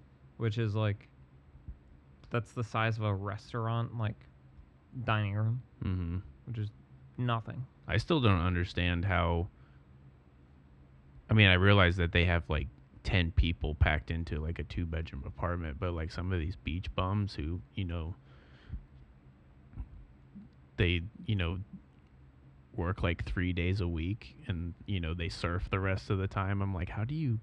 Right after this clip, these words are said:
Speaker 2: afford that?"
Speaker 1: Dude, I know. I know. I'm like, "You must have really good jobs serving or something."
Speaker 2: Yeah. Like, they must be making, you know, clearing, like,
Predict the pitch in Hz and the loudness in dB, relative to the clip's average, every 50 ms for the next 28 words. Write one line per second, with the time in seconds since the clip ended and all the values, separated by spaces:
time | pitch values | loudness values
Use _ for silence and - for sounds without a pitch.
0 | - - - - - - - 73 76 95 135 143 123 - - - - - - 69 | -6 -12 -16 -14 -14 -12 -8 -6 -4 -2 -2 -2 -4 -6 -10 -14 -14 -12 -12 -12
1 | 65 - - - - - - - - - - - - - - - - - - 143 | -12 -12 -14 -20 -20 -20 -20 -20 -20 -20 -20 -20 -20 -20 -20 -20 -20 -6 -2 0
2 | 151 143 104 113 120 120 131 131 104 98 - - - - - - - - - - | 0 2 2 0 0 2 2 2 0 0 -2 -8 -20 -20 -20 -20 -20 -20 -14 -8
3 | 131 117 113 113 107 104 104 - - - 120 117 120 117 107 120 127 151 165 156 | -4 -2 0 2 0 0 -2 -4 -8 -8 -4 -2 -2 -2 -2 -2 -2 -4 -4 -4
4 | 170 156 131 120 117 107 107 113 - - - 117 107 110 120 127 139 143 139 139 | -8 -10 -10 -10 -10 -10 -10 -10 -12 -12 -8 -4 -2 0 0 2 0 0 0 -2
5 | 123 120 123 117 117 117 113 107 107 110 107 - - - 117 110 110 101 104 101 | -2 -2 -4 -2 -2 0 0 0 -2 -4 -6 -10 -6 -2 0 0 2 2 0 -2
6 | - 107 101 - - 113 110 104 104 110 104 - 101 107 117 110 92 82 90 - | -2 -4 -6 -8 -6 -4 -4 -4 -4 -4 -4 0 2 2 4 2 2 0 -4 -6
7 | - - - - - - - 98 95 85 82 90 98 107 107 104 - - 90 90 | -10 -16 -20 -20 -20 -10 -6 -4 -4 -2 -2 -2 0 0 0 0 0 -2 -2 0
8 | 92 95 90 - 87 85 82 87 87 76 71 - - - 95 101 104 95 82 82 | 0 0 0 -2 -4 -4 -4 -4 -4 -4 -4 -4 -2 -2 0 0 0 0 -2 -4
9 | 78 76 92 | -6 -8 -8